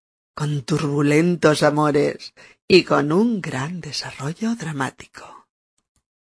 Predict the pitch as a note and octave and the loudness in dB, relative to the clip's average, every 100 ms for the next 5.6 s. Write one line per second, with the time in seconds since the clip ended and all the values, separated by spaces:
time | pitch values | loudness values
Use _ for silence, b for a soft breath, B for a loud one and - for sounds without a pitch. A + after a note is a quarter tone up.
0 | _ _ _ E3 D#3 C#3+ C#3+ C#3 C#3+ D3 | _ _ _ -4 -2 -2 -6 -8 -8 -6
1 | D3+ C#3+ E3 F3+ F#3+ E3 - - D3 F#3 | -6 -6 -4 -2 -2 -4 -6 -6 -4 -2
2 | G#3 A3 A#3 F#3+ D#3 D3 C#3+ E3+ E3 D#3+ | -4 -2 -2 -2 -4 -6 -4 -2 -4 -2
3 | D3 D3 D#3+ E3+ - D3+ D3 D#3 E3 F3 | 0 2 0 -2 -4 -4 -4 -4 -4 -4
4 | F3 - D#3 - D#3 - E3 D#3 - D3+ | -4 -4 -4 -2 -4 -2 -2 -2 -4 -4
5 | D#3 - A#3 G#3+ E3+ | -6 -2 -2 0 -4